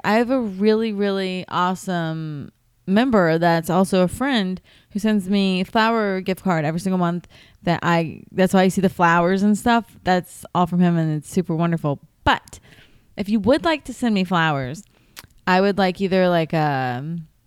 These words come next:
you can send Amazon or you can send Lowe's, because I'm at the point right now where I want to buy, uh, like, perennials and annuals and stuff like that for the yard, 'cause we're going to tear out a lot of the plants that they have 'cause they don't really serve a purpose. And I'm gonna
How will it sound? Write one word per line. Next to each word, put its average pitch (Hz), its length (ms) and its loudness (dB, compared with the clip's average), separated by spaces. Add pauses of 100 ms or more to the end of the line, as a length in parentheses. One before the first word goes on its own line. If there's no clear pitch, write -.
(340)
you 196 100 -4
can 202 120 2
send 196 220 2
Amazon 190 540 2
or 175 40 2
you 165 60 0
can 160 120 -2
send 160 360 -2
Lowe's, 185 480 2
because 180 320 -4
I'm 175 200 -2
at 170 120 -4
the 175 60 -4
point 170 260 -4
right 165 120 -4
now 170 260 -2
where 165 180 0
I 160 140 -2
want 170 260 -4
to 185 140 -4
buy, 165 560 0 (580)
uh, 165 240 2
like, 165 220 -2
perennials 185 920 0
and 160 340 -2
annuals 185 480 0
and 170 120 -2
stuff 170 240 0
like 170 180 0
that 170 220 0
for 175 100 -4
the 160 100 0
yard, 170 480 4 (320)
'cause 170 220 -4
we're 180 140 2
going 190 240 0
to 180 100 -4
tear 202 340 0
out 180 360 0
a 151 120 -8
lot 175 220 0
of 170 140 -4
the 170 80 -8
plants 180 260 -2
that 170 80 -4
they 175 80 -2
have 190 300 2
'cause 175 100 -2
they 180 80 2
don't 196 120 0
really 208 160 0
serve 170 260 0
a 156 60 -6
purpose. 220 500 -2 (400)
And 185 100 0
I'm 180 60 2
gonna 180 180 0